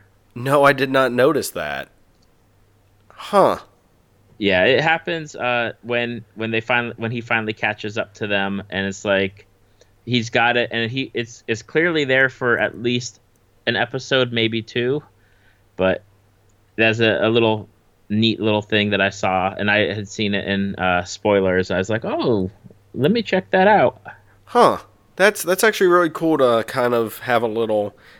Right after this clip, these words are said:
Speaker 1: nod to another H B O show, which, of course, itself has,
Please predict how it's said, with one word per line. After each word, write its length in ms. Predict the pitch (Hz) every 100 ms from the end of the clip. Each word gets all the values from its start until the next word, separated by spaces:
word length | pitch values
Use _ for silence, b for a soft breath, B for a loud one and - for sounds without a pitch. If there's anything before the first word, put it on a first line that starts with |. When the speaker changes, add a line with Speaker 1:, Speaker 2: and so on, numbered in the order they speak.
| b
Speaker 1:
nod 360 | - 120 113 120
to 100 | 123
another 320 | 113 110 110
H 260 | - 107 -
B 120 | 117
O 100 | 120
show, 380 | 110 101 69 65
which, 420 | 80 87 - - b b b
of 60 | _
course, 360 | - 104 98 -
itself 540 | 107 - - 143 120
has, 440 | 104 95 95 -